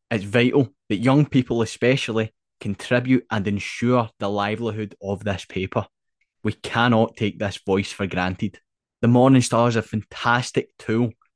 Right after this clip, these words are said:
for education, agitation and organising, and it's something we must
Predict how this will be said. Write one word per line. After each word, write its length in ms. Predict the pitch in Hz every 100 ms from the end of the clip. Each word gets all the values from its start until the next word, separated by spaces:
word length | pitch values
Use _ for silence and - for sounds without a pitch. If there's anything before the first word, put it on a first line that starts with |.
| _
for 120 | - -
education, 840 | 123 117 120 - 110 110 - 113 - _ _ -
agitation 760 | 104 120 123 - 101 92 107 95 _ -
and 160 | 104 -
organising, 800 | - 104 107 123 120 117 110 104 - _ _ _ -
and 100 | 98
it's 140 | -
something 420 | - 117 110 110
we 120 | 104
must 260 | 98 98